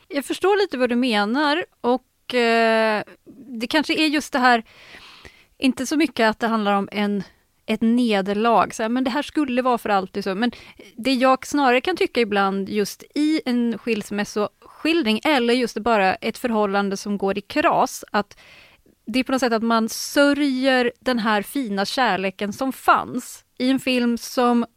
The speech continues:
Blue Valentine med, eh, Ryan Gosling och Michelle Williams, där får man ju se en kärlekshistoria, lite så här, hur den är jättefin, eh, men sen så blir den bara sämre och sämre, och, eh, till slut så funkar det liksom inte. Och jag har för mig att den dessutom går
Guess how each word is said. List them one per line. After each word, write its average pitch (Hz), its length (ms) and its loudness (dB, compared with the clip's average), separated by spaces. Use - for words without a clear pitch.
Blue 254 300 0
Valentine 262 840 2
med, 208 520 -2
eh, 190 400 0
Ryan 220 300 2
Gosling 220 540 -2
och - 240 -8
Michelle 208 500 -4
Williams, 262 540 0
där 233 100 0
får 277 120 -2
man 254 140 4
ju 240 80 2
se 208 360 0
en 208 400 -2
kärlekshistoria, 196 920 -2
lite 202 160 -6
så 202 100 -4
här, 196 100 0
hur 208 200 -2
den 214 220 0
är 196 240 -2
jättefin, 285 1080 0
eh, 196 240 0
men 226 160 0
sen 226 140 0
så 226 80 -4
blir 208 200 0
den 208 120 0
bara 190 240 2
sämre 190 380 -2
och 185 80 -6
sämre, 190 380 -2
och, - 500 -10
eh, - 100 -6
till 202 120 -6
slut 196 240 -10
så 190 180 -10
funkar 214 360 -2
det 302 80 2
liksom 226 220 -6
inte. - 220 -6
Och 208 60 -2
jag 226 40 2
har 233 40 -2
för 302 140 -2
mig 233 100 0
att 220 100 -4
den 214 120 -2
dessutom 196 320 -6
går 190 180 -4